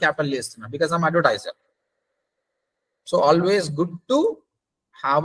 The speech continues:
a first letter capital, అది అలవాటు చేసుకోవాలి యాడ్ కాపీ. మీరు ఎంత కావస్తే మీరు బయటకు వెళ్తున్నప్పుడు మీకు కింది నుంచి వెళ్తున్నప్పుడు మెట్రో పిల్లర్స్ కి చాలా యాడ్స్ కనిపిస్తాయి చూడండి, అబ్జర్వ్ చేయండి మీరు. న్యూస్ పేపర్లు అబ్జర్వ్ చేస్తే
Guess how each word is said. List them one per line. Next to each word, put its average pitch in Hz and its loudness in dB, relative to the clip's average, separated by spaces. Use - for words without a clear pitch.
a 269 4
first 196 4
letter 139 2
capital, 135 0
అది 123 -4
అలవాటు 139 2
చేసుకోవాలి 135 -2
యాడ్ 123 -2
కాపీ. 117 -2
మీరు 131 0
ఎంత 123 -8
కావస్తే 147 4
మీరు 123 -8
బయటకు 147 2
వెళ్తున్నప్పుడు 170 2
మీకు 147 -4
కింది 151 -2
నుంచి 180 0
వెళ్తున్నప్పుడు 170 2
మెట్రో 151 4
పిల్లర్స్ 170 4
కి 196 -4
చాలా 151 2
యాడ్స్ 156 0
కనిపిస్తాయి 143 -4
చూడండి, 143 0
అబ్జర్వ్ 143 2
చేయండి 127 0
మీరు. - -16
న్యూస్ 151 -6
పేపర్లు 170 4
అబ్జర్వ్ 156 4
చేస్తే 151 0